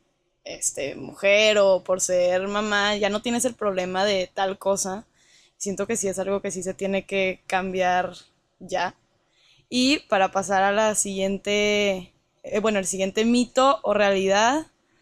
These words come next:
habla acerca de que la terapia no es solo para personas con problemas de salud mental.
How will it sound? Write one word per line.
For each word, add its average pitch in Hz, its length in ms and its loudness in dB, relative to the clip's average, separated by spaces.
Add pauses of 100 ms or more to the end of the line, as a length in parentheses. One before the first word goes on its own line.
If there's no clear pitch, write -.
(420)
habla 196 260 0
acerca 220 480 0
de 262 480 2
que 190 380 -2
la 185 160 -4
terapia 190 680 -2
no 196 180 -2
es 196 140 -2
solo 233 680 0
para 202 240 -2
personas 190 720 -6
con 214 240 -10
problemas 185 480 -4
de 196 100 -6
salud 180 380 -6
mental. 175 600 -12